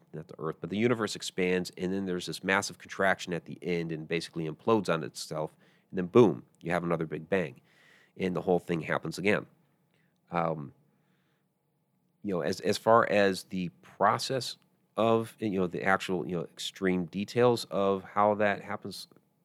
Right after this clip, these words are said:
I'm, I'm not, I'm not going there, this, at least for this discussion today.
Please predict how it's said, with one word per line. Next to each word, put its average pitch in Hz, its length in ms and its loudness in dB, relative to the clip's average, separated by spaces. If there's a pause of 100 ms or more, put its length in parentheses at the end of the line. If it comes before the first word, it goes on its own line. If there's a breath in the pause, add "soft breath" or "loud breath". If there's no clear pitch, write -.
(1400)
I'm, 76 180 -10
I'm 92 180 -4
not, 90 240 2 (220)
I'm 95 260 0
not 95 260 2 (720 soft breath)
going 92 300 4
there, 87 280 2 (180)
this, 90 380 0 (460)
at 90 160 -2
least 85 200 -4
for 85 100 -8
this 82 180 -2
discussion 80 480 -4
today. 80 400 0